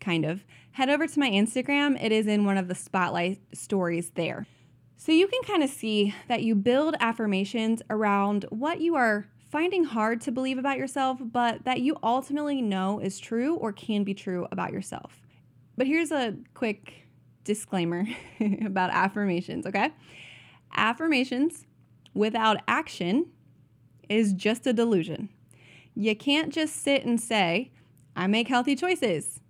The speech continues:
and then sit on the couch eating cookies, binge watch Netflix. I mean, you can, but that kinda makes you delusional. But if you say, I make healthy choices. And then you're genuinely trying each and every day.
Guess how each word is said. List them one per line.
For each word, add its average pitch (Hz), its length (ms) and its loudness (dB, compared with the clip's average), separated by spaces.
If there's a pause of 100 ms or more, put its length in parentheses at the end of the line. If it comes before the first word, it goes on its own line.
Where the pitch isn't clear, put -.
(160)
and 214 140 0
then 220 320 2
sit - 460 -6
on 202 80 0
the 190 80 -2
couch 262 520 4
eating 185 220 -2
cookies, 233 640 -2
binge 180 300 -2
watch 175 220 -2
Netflix. 254 760 0 (480)
I 247 80 2
mean, 233 180 4
you 175 120 2
can, 196 600 2
but 226 160 -2
that 233 160 -2
kinda 440 460 -4
makes 294 280 4
you 254 60 0
delusional. 180 600 -2 (640)
But 311 100 0
if 349 100 0
you 330 100 4
say, 285 520 2 (360)
I 190 80 2
make 214 180 2
healthy 214 260 0
choices. - 640 -2 (420)
And 269 400 2
then 349 120 2
you're 415 200 0
genuinely 302 640 2
trying 247 540 0
each 226 260 -4
and 269 120 0
every 226 360 0
day. 196 320 0